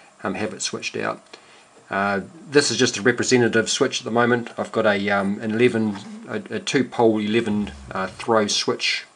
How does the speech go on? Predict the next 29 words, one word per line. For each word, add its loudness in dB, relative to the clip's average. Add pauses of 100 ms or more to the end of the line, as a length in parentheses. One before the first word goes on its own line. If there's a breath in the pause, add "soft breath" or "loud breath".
(120)
coming 2 (600 loud breath)
for -8
R 6
F, -4
which -8
will -4
be -2
for -8
the -6
inductor. -4 (720 loud breath)
And -4
what 4
I 4
intend -2
to -4
do -2
there, -2 (160)
position 2
number 2
zero 6
or -2
position -4
number -2
one, 0
whatever, 0
the -6
very -2
left-hand 2
side 2